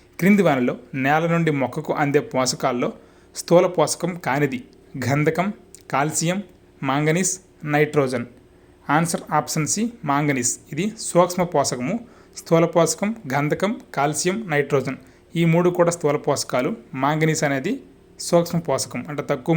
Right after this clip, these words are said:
మొత్తంలో నేల నుంచి మొక్కకు వెళ్ళేది సూక్ష్మ పోషకం. నెక్స్ట్ బిట్ మూడవది,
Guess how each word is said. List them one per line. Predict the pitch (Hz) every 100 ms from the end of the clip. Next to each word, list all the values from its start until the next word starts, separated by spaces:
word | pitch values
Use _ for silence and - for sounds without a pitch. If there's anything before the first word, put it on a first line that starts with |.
| 156
మొత్తంలో | 151 151 147 247 - - - -
నేల | 147 151 156
నుంచి | 147 139
మొక్కకు | 127 143 139
వెళ్ళేది | 135 131 120 233 - - _ _ _
సూక్ష్మ | - 160 160 143
పోషకం. | 123 113 107 170 214 - - - _ _ - - 147
నెక్స్ట్ | 139 - 156
బిట్ | 175 151
మూడవది, | 147 139 139